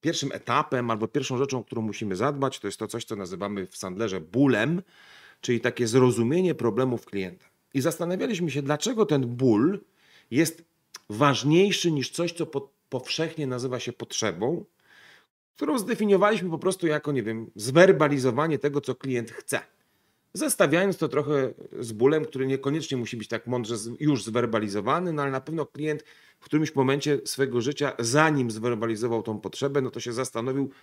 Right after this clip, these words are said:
co jest nie tak. No i pytanie, trochę ten wątek pokontynuujmy. Znaczy,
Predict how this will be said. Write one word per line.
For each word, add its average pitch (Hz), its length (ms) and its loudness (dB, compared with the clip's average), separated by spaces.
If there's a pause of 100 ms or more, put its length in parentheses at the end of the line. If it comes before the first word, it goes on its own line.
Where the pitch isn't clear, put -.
(100)
co 135 140 4
jest 131 220 6
nie 110 140 0
tak. - 280 -18 (1000)
No 190 80 4
i 302 80 0
pytanie, 233 400 2
trochę 233 300 0
ten 220 180 2
wątek 226 280 0
pokontynuujmy. 208 600 4
Znaczy, 143 260 -2